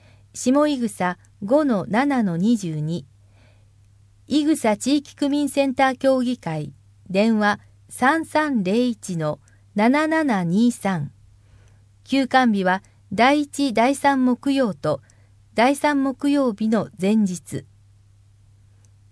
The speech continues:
催し。パソコン寺子屋。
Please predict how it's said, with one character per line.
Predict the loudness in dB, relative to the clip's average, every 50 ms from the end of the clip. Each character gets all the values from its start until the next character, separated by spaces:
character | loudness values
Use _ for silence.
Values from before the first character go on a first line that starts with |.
| -2
催 | 0 2 4 4 4 4 4 2 -2
し。 | -6 -10 -10 -10 -10 -10 -10 _ _ _ -20 -20 _ _ _ _ _ _ _ _ _ _ -20 -20 -20 -20 _ -20 -8
パ | -4 -4 -2 0
ソ | 2 0 0
コ | 0 0 0 0
ン | 0 -2 -2
寺 | -2 0 0 2 0 -2
子 | -2 -4 -4
屋。 | -2 -4 -4 -6